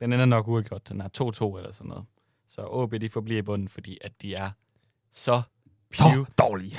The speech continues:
Speaker 1: <laughs> elendige. Også selvom Horsens, de har lukket mål ind.
Speaker 2: Men nu er de fyret træneren, O B.
Speaker 1: Ja, det kan godt, selvfølgelig godt gøre noget, men jeg tror ikke, øh, altså, det, der er intet, der fungerer deroppe.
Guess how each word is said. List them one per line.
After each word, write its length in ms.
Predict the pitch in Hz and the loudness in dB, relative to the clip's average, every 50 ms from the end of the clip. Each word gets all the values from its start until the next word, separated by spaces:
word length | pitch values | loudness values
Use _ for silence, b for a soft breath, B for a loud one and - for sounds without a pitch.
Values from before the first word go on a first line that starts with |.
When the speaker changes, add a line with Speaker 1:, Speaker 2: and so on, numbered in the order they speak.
| - - | -6 -2
Speaker 1:
<laughs> 60 | 143 | -2
elendige. 560 | 123 120 120 117 113 110 98 104 98 98 - 107 | 0 2 4 4 4 4 2 -2 -4 -8 -8 -4
Også 220 | - 120 123 117 - | -2 -2 -2 -2 -2
selvom 240 | - 135 117 113 107 | -2 0 0 0 0
Horsens, 360 | 101 110 117 117 110 110 104 | 0 0 0 2 0 -2 -2
de 140 | - 113 107 | -4 -6 -4
har 100 | 107 101 | -4 -4
lukket 300 | 101 101 101 101 104 107 | -4 -4 -4 -2 -2 0
mål 240 | 110 110 104 101 | 0 2 0 0
ind. 180 | 104 101 101 101 - _ _ _ _ _ _ _ _ _ _ _ _ _ _ _ | 0 0 0 -2 -4 _ _ _ _ _ _ _ _ _ _ _ _ _ _ _
Speaker 2:
Men 80 | - 131 | 4 6
nu 60 | 160 | 6
er 40 | 185 | 8
de 120 | 165 139 | 6 6
fyret 180 | 127 160 180 170 | 6 4 4 4
træneren, 300 | - 151 175 180 151 127 | 4 2 4 4 4 4
O 120 | 123 120 | 2 2
B. 40 | 117 110 104 107 113 - _ _ _ _ _ _ _ _ _ _ _ - | 2 0 0 -2 -6 -8 _ _ _ _ _ _ _ _ _ _ _ 0
Speaker 1:
Ja, 220 | 120 131 156 175 156 - - - | 2 2 2 2 0 -6 -10 -8
det 100 | 139 127 | -4 -2
kan 120 | - 135 | 0 0
godt, 100 | 123 135 120 | 0 -2 -2
selvfølgelig 220 | - 139 135 135 | -2 -2 -2 0
godt 140 | 135 135 127 | 0 0 2
gøre 200 | - 135 131 139 | 2 2 4 4
noget, 220 | 143 131 123 120 120 | 4 2 0 0 -2
men 160 | - 120 113 | -4 -2 -2
jeg 100 | 113 117 | 0 -2
tror 260 | - - - 117 113 110 | -2 0 0 2 2 2
ikke, 300 | 107 104 110 107 104 104 | 0 -2 -4 -6 -8 -8
øh, 80 | 104 101 - _ - | -10 -12 -14 _ -12
altså, 220 | - 110 101 101 98 98 - _ _ _ | -12 -10 -10 -10 -10 -12 -16 _ _ _
det, 140 | - 113 104 | -8 -2 0
der 60 | - | 2
er 60 | 113 | 2
intet, 240 | 101 120 123 127 123 | 2 4 2 2 2
der 80 | 113 110 | 2 0
fungerer 360 | - - 107 104 101 107 101 | -2 -2 -4 -2 -2 -2 -2
deroppe. 280 | 101 98 98 101 - | -2 -2 -4 -8 -10